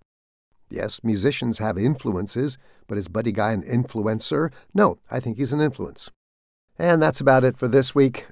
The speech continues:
It's freezing cold here in Northern Europe, and fuel costs are extremely high, so the southern European countries of Italy, Spain, Portugal, and Greece are trying to lure frozen Germans, Dutch, Belgians, and others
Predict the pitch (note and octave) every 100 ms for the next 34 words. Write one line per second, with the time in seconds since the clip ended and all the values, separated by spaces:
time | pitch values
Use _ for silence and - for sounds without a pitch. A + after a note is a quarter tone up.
0 | - D3+ D3+ - - - - E3 D3+ G3+
1 | G#3 F3 C#3+ A#2+ A2 B2+ A2+ A2+ A2+ G2+
2 | A#2+ C#3+ C3+ A#2 A#2 A2+ G#2+ G#2 B2+ C#3+
3 | A#2 G2+ D#3 D3+ C3+ C#3+ B2+ B2+ - D3
4 | A#2 A2 - - F3+ E3+ B2 B2 A#2+ B2+
5 | - C#3 A2+ A2+ A#2 - - G3+ E3 B2
6 | C3 A2+ - A3+ E3 C3 G#2 A#2+ C3+ B2+
7 | G#2+ - C#3+ C#3+ C3+ - - - - A#2+
8 | A#2+ C3+ - F#2+ - B2 F#2+ F#2 B2 F3+
9 | C#3+ - - - - - E3+ F3+ F3+ F3+
10 | - C3 C#3 D#3 D#3+ - D#3+ D3+ D#3 E3+
11 | D#3 F2 A#2 C3 C3+ C#3 F#2+ G#2+ A#2+ -
12 | - A2 B2 C3 C#3 C3+ - - - -
13 | B2+ B2 A2+ D3 D3 B2+ B2+